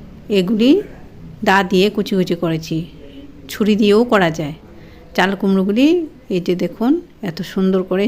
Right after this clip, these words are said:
ঝিরিঝিরি করে কাটা হয়েছে, বিচির জায়গাগুলি বাদ দেওয়া হয়েছে। মশলা নিয়েছি পেঁয়াজ, রসুন, আদা, কাঁচা লঙ্কা। এখানে দুই তরকারির মশলা আছে, আমি দেখাবো, বলবো। এই যে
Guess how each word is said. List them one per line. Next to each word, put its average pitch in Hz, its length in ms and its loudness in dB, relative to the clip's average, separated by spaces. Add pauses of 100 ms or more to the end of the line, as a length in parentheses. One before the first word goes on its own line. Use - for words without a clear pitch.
ঝিরিঝিরি 185 460 0
করে 202 200 -2
কাটা 190 280 0
হয়েছে, 190 280 -2 (100)
বিচির 196 420 0
জায়গাগুলি 185 540 0
বাদ 190 120 2 (120)
দেওয়া 180 220 0 (160)
হয়েছে। 170 460 -4 (1080)
মশলা 190 420 0
নিয়েছি 226 320 2 (100)
পেঁয়াজ, 196 260 2 (100)
রসুন, 202 280 -2 (120)
আদা, 180 200 -2 (120)
কাঁচা 170 280 -2
লঙ্কা। 151 340 -6 (1120)
এখানে 233 200 4 (140)
দুই 233 120 4 (100)
তরকারির 240 440 4
মশলা 185 360 0 (220)
আছে, - 280 -10 (640)
আমি 170 200 -2 (360)
দেখাবো, 190 320 -2 (160)
বলবো। 170 300 -2 (1200)
এই 185 100 0
যে 196 80 0